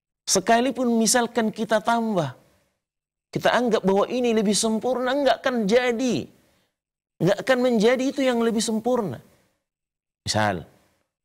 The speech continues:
wah, biar lebih bersih tangannya, misalkan, apalagi ketika kita, eh, selesai kerja, oh, ke tangan kotor, misalkan. Atau s-, bangun tidur,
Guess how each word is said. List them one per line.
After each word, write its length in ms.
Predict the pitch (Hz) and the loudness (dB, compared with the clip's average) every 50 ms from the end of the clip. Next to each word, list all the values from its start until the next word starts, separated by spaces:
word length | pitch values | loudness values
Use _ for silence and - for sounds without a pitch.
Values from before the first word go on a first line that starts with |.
| _ _ _ _ _ _ _ _ _ _ _ - | _ _ _ _ _ _ _ _ _ _ _ -6
wah, 240 | 101 95 90 - - - | -6 -6 -6 -10 -18 -14
biar 240 | - 104 101 92 90 | -8 -4 -2 -2 0
lebih 320 | 95 98 95 95 98 92 | 0 0 0 -2 -2 -2
bersih 400 | 95 98 92 92 - - 160 131 | -2 -4 -4 -4 -2 -2 -2 -2
tangannya, 560 | - - 98 95 101 98 95 98 113 123 110 | -2 -4 -4 -4 -4 -4 -4 -2 -2 -2 -4
misalkan, 560 | 95 90 87 - 92 90 - 127 127 - - - | -4 -6 -4 -4 -6 -2 0 -2 -2 -2 -2 -4
apalagi 320 | 104 98 98 101 117 123 | -4 -2 -2 -2 -4 -4
ketika 400 | - 117 104 - 101 - 120 113 | -4 -6 -8 -8 -4 -4 -4 -4
kita, 240 | - 113 101 113 120 - - - - - _ _ _ _ - - | -4 -4 -4 -4 -4 -4 -10 -20 -20 -20 _ _ _ _ -8 -2
eh, 180 | - 117 113 113 | 0 2 2 2
selesai 460 | 110 120 113 110 - - 117 110 - | 0 -2 -4 -4 -2 -4 -4 -4 -6
kerja, 480 | - - 107 107 98 101 107 101 95 | -8 -8 -6 -6 -2 0 0 0 0
oh, 80 | 95 113 | 0 -2
ke 160 | 110 - 110 | -2 -4 -4
tangan 320 | - - 104 107 113 113 107 | -4 -4 -4 -4 -4 -6 -4
kotor, 400 | - 110 104 - 110 104 98 90 | -6 -8 -4 -2 -2 -4 -4 -6
misalkan. 480 | 90 - - 82 87 - - 67 - - _ - _ _ _ _ _ _ _ _ _ _ _ _ _ _ _ _ _ _ _ _ _ _ _ _ _ _ | -10 -8 -8 -8 -8 -6 -8 -10 -10 -12 _ -20 _ _ _ _ _ _ _ _ _ _ _ _ _ _ _ _ _ _ _ _ _ _ _ _ _ _
Atau 480 | 107 107 - 151 151 147 139 135 131 123 | -4 -2 2 2 2 2 2 2 0 -2
s-, 140 | - - - | -4 -10 -8
bangun 400 | - 127 120 120 123 123 120 120 | -2 0 0 0 0 -2 -4 -4
tidur, 320 | 117 127 127 117 117 104 | -2 -4 -2 -2 -2 -2